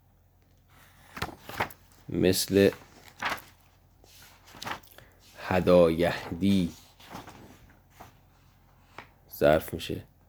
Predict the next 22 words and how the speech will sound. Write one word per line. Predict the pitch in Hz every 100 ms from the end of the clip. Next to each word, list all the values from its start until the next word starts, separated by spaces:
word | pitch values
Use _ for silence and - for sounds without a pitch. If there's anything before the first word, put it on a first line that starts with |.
| _ _ _ _ _ _ _ _ _ _ _ _ _ _ -
فعل | 90
هدا | 90 90 82 82
یهدی | 80 82 - 95
رو | 95
در | 90
صفحهٔ | 82 82 - 80
صد | - 80
و | 82
سی | - 85
و | 80
نه | 82 80
کتاب | - 78 92 101 98 - _ _ _ _ _ _ _ _ _ _ _ _ _ _ _ _ _ _ _ -
قواعد | 82 80 82 80
اعلالش | 71 78 85 92 95 -
رو | 95 95 - - _ _ _ _ - _
بررسی | 80 80 80 - 87
کردیم. | 80 76 73 73 - _ _ _ _ _
همون | - - 107 101
قواعد | 87 87 85 92 85
اینجا | 85 82 87
هم | 82
هست. | - - - -